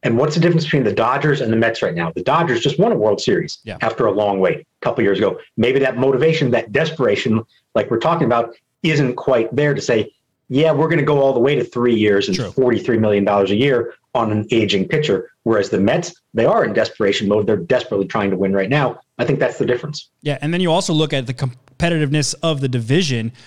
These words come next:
Speaker 2: I mean, the Nationals might be the worst team in the National League East next year 'cause they're on a rebuild.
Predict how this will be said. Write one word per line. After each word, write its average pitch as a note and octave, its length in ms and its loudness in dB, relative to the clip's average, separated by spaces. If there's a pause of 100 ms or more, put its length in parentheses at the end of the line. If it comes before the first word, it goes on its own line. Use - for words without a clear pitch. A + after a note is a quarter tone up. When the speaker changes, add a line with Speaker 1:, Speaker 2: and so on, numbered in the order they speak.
(200)
Speaker 2:
I C3+ 100 -2
mean, C#3 160 0
the C3+ 80 0
Nationals D3 480 0
might C#3 180 0
be C3+ 100 0
the C3 80 0
worst C3 260 0
team C#3+ 160 0
in B2 60 2
the A#2+ 60 0
National B2+ 360 -2
League A#2+ 180 -2
East F#3+ 200 -2
next - 300 -4
year A#2 240 -4
'cause A#2+ 180 -8
they're C#3 220 0
on B2+ 80 -2
a A#2+ 40 0
rebuild. C#3 440 0